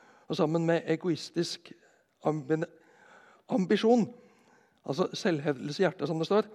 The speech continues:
så er begrepet klart negativt i denne sammenheng. Derfor oversettes det her med misunnelse.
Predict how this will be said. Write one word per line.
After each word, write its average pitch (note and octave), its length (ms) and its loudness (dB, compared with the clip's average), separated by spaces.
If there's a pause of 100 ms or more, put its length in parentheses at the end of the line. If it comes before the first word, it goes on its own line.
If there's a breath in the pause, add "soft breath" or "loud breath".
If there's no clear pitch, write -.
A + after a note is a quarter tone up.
(560 loud breath)
så D#3 160 0
er D#3 80 2
begrepet D#3 640 0
klart D3+ 260 0
negativt C#3 600 -6
i D3+ 80 -6
denne C#3+ 180 0
sammenheng. C#3 460 -4 (400 soft breath)
Derfor D3 320 -2
oversettes B2+ 480 -8
det D3 80 -6
her C3 160 -4
med C3 340 -4
misunnelse. B2 680 -6